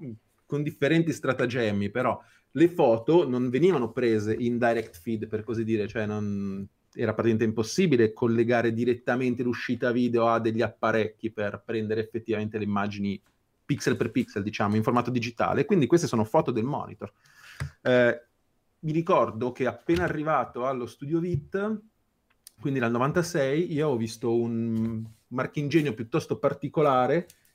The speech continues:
che era una sorta di mini camera oscura, cioè un tunnel in cui infilavi il Game Boy in fondo,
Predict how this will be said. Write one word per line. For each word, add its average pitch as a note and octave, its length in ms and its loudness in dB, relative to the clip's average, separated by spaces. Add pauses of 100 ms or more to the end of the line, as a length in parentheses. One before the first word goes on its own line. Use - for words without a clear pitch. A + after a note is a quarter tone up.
(120)
che - 140 2
era C#3 180 6
una B2 240 0
sorta A2+ 420 -2
di A#2 280 -4
mini C3 460 0
camera A#2+ 720 -2 (300)
oscura, - 440 -6
cioè C3 80 0
un C#3+ 180 -4
tunnel A2+ 540 4
in A#2+ 120 0
cui C#3+ 160 -2
infilavi B2+ 480 -2
il A#2+ 100 -4
Game D3 220 -2
Boy A2 320 2
in A#2 80 -2
fondo, D#3 680 0